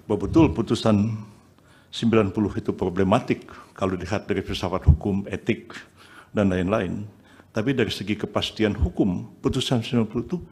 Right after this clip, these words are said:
jelas sekali. Pertanyaan saya kepada saudara adalah, <clears throat> ketika saudara menginginkan mahkamah ini lebih substansi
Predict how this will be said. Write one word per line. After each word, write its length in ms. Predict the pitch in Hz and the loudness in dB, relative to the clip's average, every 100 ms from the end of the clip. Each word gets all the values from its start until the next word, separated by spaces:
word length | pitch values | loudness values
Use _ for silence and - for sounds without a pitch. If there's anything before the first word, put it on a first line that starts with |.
| - - | -20 -2
jelas 640 | 117 175 110 - - - _ _ | 2 4 2 -2 -8 -18 _ _
sekali. 400 | - - 113 139 - - _ - _ - _ - - - - - - | -20 -8 -8 -8 -16 -20 _ -20 _ -20 _ -20 -20 -20 -20 -20 -4
Pertanyaan 320 | - 185 170 | 2 4 2
saya 160 | - 98 | 2 -2
kepada 240 | - 92 | -2 -6
saudara 400 | 92 87 90 107 | -4 -4 -4 -2
adalah, 480 | 87 82 131 - - - - - _ _ | -4 -4 -6 -8 -12 -10 -12 -18 _ _
<clears throat> 640 | _ - - - _ _ | _ -20 -20 -20 _ _
ketika 320 | - 151 170 - | -10 -4 -4 -4
saudara 320 | 135 117 107 | 2 2 4
menginginkan 880 | 110 107 110 123 120 92 85 78 101 - _ - | 2 4 6 6 4 -4 -4 -6 -14 -20 _ -8
mahkamah 480 | 98 - 127 139 - 127 | -6 2 4 2 0 -2
ini 400 | 107 85 101 104 _ _ _ - _ - _ _ _ _ _ _ _ | 0 -4 -10 -16 _ _ _ -20 _ -20 _ _ _ _ _ _ _
lebih 300 | 107 110 139 - - | -4 0 0 -2 -8
substansi 880 | - 127 - 120 - - 139 85 | -6 -6 0 0 0 -4 -2 -4